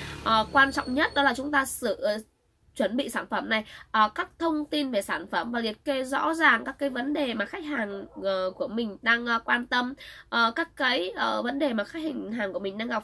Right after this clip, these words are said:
phải và các cái vấn đề mà, ờ, cái sản phẩm của mình có thể giúp được khách hàng, ờ, giải quyết những cái vấn đề đó. <laughs> Quá là nhiều vấn đề đúng không ạ?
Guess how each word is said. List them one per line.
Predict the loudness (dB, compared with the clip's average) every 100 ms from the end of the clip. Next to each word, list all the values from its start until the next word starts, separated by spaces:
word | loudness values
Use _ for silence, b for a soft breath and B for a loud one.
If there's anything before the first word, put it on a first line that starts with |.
| -4
phải | -4 -4 -6 B B
và | -2
các | 2 0 2
cái | 0
vấn | 0
đề | 2 0 0
mà, | 0 2 2 0
ờ, | 0 0 0 -2
cái | -4
sản | -2
phẩm | -4 -4
của | -4
mình | -4 -2
có |
thể | -4 -2
giúp | -6 -6
được | -8
khách | -6
hàng, | 0 4 4 2 B B
ờ, | -2 0 2
giải | 2 0 0
quyết | -2 -2 -6
những | -6
cái | -4
vấn | -2
đề | 2
đó. | 6 8 6
<laughs> | 2 -4 -6 -12 _ B B B _
Quá | 10 10 10
là |
nhiều | 2 2 2
vấn | 2
đề | 0 0
đúng | 0 4
không | 4
ạ? | 4